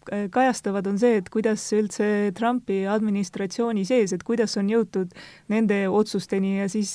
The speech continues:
äh, nende väljaannete põhjal tundub, et, äh, seal väga selget joont ei ole, et need arvamused muutuvad vastavalt o-,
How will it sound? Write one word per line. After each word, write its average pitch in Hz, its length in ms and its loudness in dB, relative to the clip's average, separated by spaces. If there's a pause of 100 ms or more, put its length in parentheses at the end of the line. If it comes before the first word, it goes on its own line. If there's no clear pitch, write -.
äh, 202 160 0
nende 240 300 2
väljaannete 208 840 0
põhjal 214 460 0 (760)
tundub, 247 440 4
et, 208 320 -2
äh, 214 320 2
seal 214 800 0 (500)
väga 214 640 2
selget 226 800 2
joont 247 340 2
ei 220 160 4
ole, 277 200 6 (100)
et 226 160 -4
need 208 180 0
arvamused 208 760 2 (160)
muutuvad 202 720 0
vastavalt 202 720 -2
o-, 285 160 2